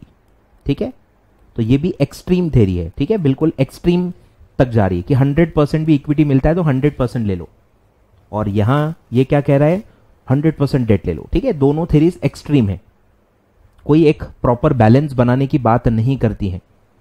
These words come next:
या तो पूरा डेट ले लो ऐसा बोलता है, या तो पूरा equity ले लो ऐसा बोलता है, ठीक है। तो ये दो theories हैं। अब आगे बढ़ते हैं, अब है traditional approach,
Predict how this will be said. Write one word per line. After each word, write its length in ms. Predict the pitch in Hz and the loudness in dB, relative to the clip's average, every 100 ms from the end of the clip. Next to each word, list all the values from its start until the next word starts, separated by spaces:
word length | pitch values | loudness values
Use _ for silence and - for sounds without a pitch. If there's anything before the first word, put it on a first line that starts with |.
| - | -2
या 140 | 110 | -2
तो 120 | 117 135 | 0 -2
पूरा 300 | 131 127 143 | 0 2 2
डेट 240 | 143 143 | 2 4
ले 120 | 143 | 4
लो 140 | 143 143 | 4 2
ऐसा 200 | 131 139 | 0 -2
बोलता 280 | 143 131 | -2 0
है, 120 | 147 156 _ - | -2 -4 _ -2
या 100 | 113 | -2
तो 100 | 123 | -2
पूरा 280 | 135 135 143 | -4 0 2
equity 360 | 135 - 151 135 | 2 4 6 6
ले 140 | 139 | 6
लो 160 | 143 120 | 4 2
ऐसा 200 | 120 113 | 0 0
बोलता 300 | 95 85 - | -2 -6 -10
है, 80 | - | -8
ठीक 140 | 135 202 | -6 -6
है। 100 | - _ _ - - - - _ - | -8 _ _ -20 -20 -20 -20 _ -2
तो 60 | 170 | 2
ये 100 | 180 | 2
दो 200 | 143 143 | 2 2
theories 360 | 123 95 87 | 2 2 0
हैं। 100 | 80 - _ _ _ _ _ - | -6 -12 _ _ _ _ _ -6
अब 80 | 151 | -2
आगे 220 | 120 113 | 0 2
बढ़ते 240 | 101 - | 0 -2
हैं, 80 | 87 - _ _ _ _ _ _ _ _ _ - _ _ - _ | -6 -12 _ _ _ _ _ _ _ _ _ -20 _ _ -20 _
अब 140 | 165 151 | 2 4
है 120 | 151 | 4
traditional 520 | - 117 123 - 113 | 4 2 0 0 0
approach, 380 | 92 95 67 - | 0 -4 -14 -16